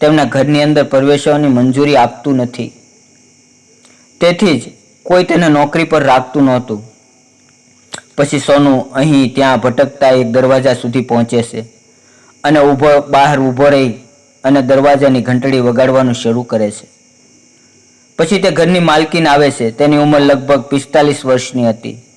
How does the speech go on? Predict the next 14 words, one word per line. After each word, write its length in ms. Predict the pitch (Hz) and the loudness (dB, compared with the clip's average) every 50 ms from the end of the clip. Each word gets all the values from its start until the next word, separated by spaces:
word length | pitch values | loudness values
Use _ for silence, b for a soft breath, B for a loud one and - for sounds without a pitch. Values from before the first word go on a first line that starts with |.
| _ _ _ _ b b b b b b b b b b | _ _ _ _ b b b b b b b b b b
અને 180 | - 139 143 135 | -2 -2 0 -2
સ્ત્રીનું 500 | 127 - - 156 143 143 143 143 143 139 | -2 -4 -4 -2 0 2 2 4 4 2
નામ 200 | 139 135 135 127 | 2 2 0 0
શીલા 420 | 120 - - 127 120 123 117 110 | -2 -4 -4 -2 0 2 2 2
હતું. 340 | 107 104 - - - 110 120 - _ _ b b b b b b b b | 2 0 -4 -10 -16 -16 -18 -20 _ _ b b b b b b b b
પછી 220 | - 165 - 190 160 | -4 -4 -2 -2 -2
તે 100 | 302 311 | -2 -4
સોનુને 440 | - - 160 156 160 160 160 156 | -2 0 0 2 2 2 2 0
પૂછે 420 | 143 147 - 143 139 - - - 123 | 0 0 -2 -4 -4 -2 -2 -2 -2
છે 180 | - - 139 | 0 -2 -2
કે, 300 | 127 - 135 123 117 113 | -2 -2 -2 0 0 0
"તમે 280 | 113 - - 143 156 151 | -2 -2 0 0 0 0
કોણ 280 | 147 151 151 143 131 117 | 2 2 2 2 2 0
છો 320 | - - 123 107 113 123 | -2 -2 -4 -4 -4 -6